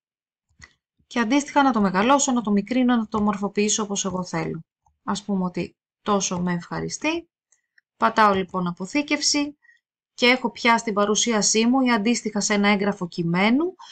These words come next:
ε, τη δήλωση των πνευματικών μου δικαιωμάτων και την προστασία μέσω της άδειας Creative Commons.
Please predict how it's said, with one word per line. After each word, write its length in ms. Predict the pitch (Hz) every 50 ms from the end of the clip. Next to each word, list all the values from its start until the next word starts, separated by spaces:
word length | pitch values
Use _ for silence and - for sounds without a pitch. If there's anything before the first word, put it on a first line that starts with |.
| - - -
ε, 680 | - - 226 220 220 220 220 214 214 214 208 208 208 208
τη 200 | 208 - 220 208
δήλωση 420 | 196 240 247 277 294 285 - 269
των 120 | - 247
πνευματικών 540 | 208 220 214 208 202 202 208 202 - 233 233 233
μου 80 | 214 202
δικαιωμάτων 720 | 190 180 - - 180 180 185 202 247 277 302 294 339 320
και 100 | 302 285
την 100 | 254 240
προστασία 500 | 220 226 220 - 220 208 - - 277 262
μέσω 200 | 247 254 262 254
της 160 | - - -
άδειας 280 | 240 233 220 247 233 - -
Creative 340 | 208 214 214 220 220 220
Commons. 640 | 208 - - 202 185 180 165 160 160 160 160 -